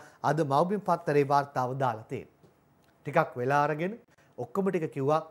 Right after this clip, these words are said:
ඔබේ දැන ගැනීම උදෙසා. ඒ අතරේ රජයේ ඖෂධ ගබඩාවේ තදබදයක් කියලා ශ්‍රීරාන් රණසිංහ තබන සටහනක් මේ තියෙන.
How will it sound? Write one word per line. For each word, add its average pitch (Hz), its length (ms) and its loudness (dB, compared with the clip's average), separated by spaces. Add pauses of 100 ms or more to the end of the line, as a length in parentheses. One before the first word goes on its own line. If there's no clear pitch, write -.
ඔබේ 147 260 -2
දැන 139 220 -2
ගැනීම 143 360 -4
උදෙසා. 127 400 -6 (800)
ඒ 180 100 8
අතරේ 127 360 4 (180)
රජයේ 151 440 4
ඖෂධ 165 400 2
ගබඩාවේ 202 560 2
තදබදයක් 185 680 2
කියලා 185 300 6 (200)
ශ්‍රීරාන් 202 460 0
රණසිංහ 180 460 -4
තබන 196 320 -2
සටහනක් 170 600 -4
මේ 156 180 -2
තියෙන. 139 260 -10